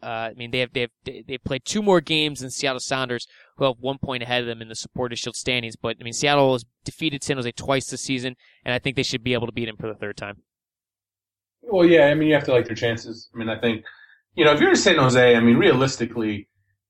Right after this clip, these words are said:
Speaker 2: you almost have to wonder if it's time for them to turn their attention to the Champions League and, and, and try to make a run there. Um,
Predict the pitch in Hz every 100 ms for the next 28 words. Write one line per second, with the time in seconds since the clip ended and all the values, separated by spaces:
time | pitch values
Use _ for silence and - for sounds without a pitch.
0 | _ 123 160 165 156 131 135 139 135 117
1 | 123 117 135 123 123 120 120 - 139 123
2 | 117 110 123 123 127 120 107 123 117 123
3 | 104 113 131 127 113 120 113 117 107 -
4 | 120 120 110 120 117 110 113 123 120 -
5 | - - - - 117 117 113 117 -